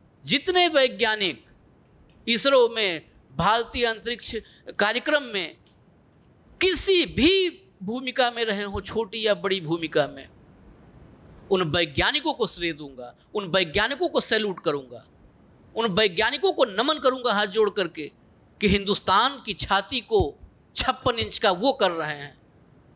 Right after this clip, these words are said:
हिंदुस्तान को गौरव का पल वो दे रहे हैं, हर हिंदुस्तानी की नाक ऊंची करने का अवसर वो दे रहे हैं। इसलिए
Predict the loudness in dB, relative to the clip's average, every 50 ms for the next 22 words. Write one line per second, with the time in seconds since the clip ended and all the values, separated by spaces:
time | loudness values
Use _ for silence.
0 | _ -20 -20 -12 -4 -4 -2 0 0 0 0 2 2 2 2 2 0 -2 -4 -2
1 | 0 2 2 0 -2 -4 -12 -18 -14 -6 0 2 2 2 4 2 0 0 0 0
2 | -2 0 0 -2 0 0 -2 -6 -10 _ -10 -2 0 0 0 2 2 2 2 2
3 | 0 0 -2 -2 -4 -6 -10 -14 _ _ _ _ _ _ _ _ _ -4 -2 0
4 | 0 0 -2 0 -2 -2 -2 0 2 2 2 2 2 0 2 0 0 2 2 2
5 | 2 2 0 -4 -10 -14 -12 -10 -10 -4 -2 -4 -2 -2 -4 -4 -2 -2 0 0
6 | -2 -2 -2 -4 -4 -4 -2 0 0 2 2 2 0 0 -4 -8 -10 -14 -16 -20
7 | -20 -20 _ -20 -20 -20 -20 -20 -20 -20 -20 -20 -20 -20 -20 -20 -20 -20 -20 -20
8 | -20 -20 -20 -20 -20 -20 -20 -20 -20 -20 -20 -20 -20 -20 -20 -20 -20 -18 -18 -18
9 | -18 -18 -20 -20 -18 -20 -20 -20 -20 -20 -14 -6 -2 0 0 2 2 2 2 4
10 | 2 2 0